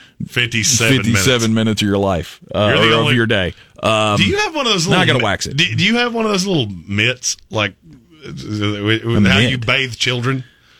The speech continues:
Speaker 1: You know, the little mitt you put on your hand, and you put the baby soap on it, and just, is that how you, is that how you wash your hair?
Speaker 2: No.
Speaker 1: It should be.
Speaker 2: Oh, why?
Speaker 1: 'Cause it's funnier to me. <laughs> Because that sounds like a much funnier way for you to do that.
Speaker 2: That seems ridiculous.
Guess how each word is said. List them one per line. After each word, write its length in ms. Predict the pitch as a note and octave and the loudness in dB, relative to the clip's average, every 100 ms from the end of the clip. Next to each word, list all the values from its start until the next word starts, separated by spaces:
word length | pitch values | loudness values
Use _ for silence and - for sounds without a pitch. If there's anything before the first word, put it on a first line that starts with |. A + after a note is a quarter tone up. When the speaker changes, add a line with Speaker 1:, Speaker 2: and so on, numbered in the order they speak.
| _ _ _ | _ _ _
Speaker 1:
You 80 | F3+ | 0
know, 80 | F#3+ | 2
the 40 | |
little 160 | F#3 F3 | 2 2
mitt 300 | D#3 D#3+ D3 | 2 0 -2
you 80 | |
put 100 | C#3 D#3 | 0 2
on 80 | D3 | 2
your 100 | D3 | 2
hand, 220 | D3 D3 | 2 0
and 80 | C#3+ | 0
you 60 | |
put 120 | C#3 | -2
the 80 | C#3 | -2
baby 220 | C#3+ C#3+ | 0 2
soap 240 | C3 C#3+ C3 | 2 0 0
on 160 | C3+ C3 | 0 0
it, 100 | C3 | 0
and 100 | B2 | 0
just, 380 | C3 C3 D3 - | 0 -2 -6 -10
is 300 | - - C3 | -16 -6 0
that 160 | C3+ C3+ | 0 2
how 100 | B2+ | 0
you, 240 | B2 A#2+ G#2 A2+ A2 F#2+ F#2+ | 0 -2 -2 -2 -2 -4 -8
is 140 | G2+ | -4
that 120 | G#2 | 0
how 100 | A2 | 2
you 180 | G#2 G2+ | 2 0
wash 280 | G2+ G#2 G#2 | 2 2 2
your 120 | G#2 | 0
hair? 200 | G#2 G#2 G2+ | 0 0 0
Speaker 2:
No. 680 | A2 F2 D2+ B1 A#1+ C#3 B3 | 0 2 0 0 2 2 2
Speaker 1:
It 160 | - G2+ | 0 -2
should 260 | F2 F#2+ | -2 -4
be. 200 | D#2+ E2 - _ _ _ _ _ - | -6 -10 -14 _ _ _ _ _ -2
Speaker 2:
Oh, 180 | C#3 - | -2 -4
why? 400 | A#2+ A2+ G2+ D3+ | -2 0 2 2
Speaker 1:
'Cause 160 | C4+ C#3 | 2 2
it's 160 | C3+ F#2 | 0 -2
funnier 460 | G#2 A#2+ C3 B2+ | 0 0 2 0
to 80 | A#2+ | 0
me. 200 | B2+ D#3 | 0 2
<laughs> 60 | F3 - - - C3 | 2 2 2 2 2
Because 200 | C3+ C3 - | 0 0 0
that 240 | C#3+ D3+ | 0 0
sounds 240 | D3 D3 C3+ | 0 0 0
like 160 | C#3 | 0
a 60 | C3+ | 0
much 260 | C#3+ C#3 | 0 -2
funnier 400 | A#2+ A#2 C#3 C3+ | -2 0 0 0
way 200 | C3 C#3 | 2 2
for 120 | C#3 C#3 | 2 2
you 120 | E3 | 2
to 80 | D#3+ | 0
do 140 | F#3+ | 0
that. 280 | A#2 G2 - | 0 0 0
Speaker 2:
That 100 | G2+ | -2
seems 400 | - A#2 B2 A2 | 0 2 2 2
ridiculous. 680 | G2+ D#3 A#3+ B2+ D#2+ G#2 - | 2 0 0 0 -2 -2 -6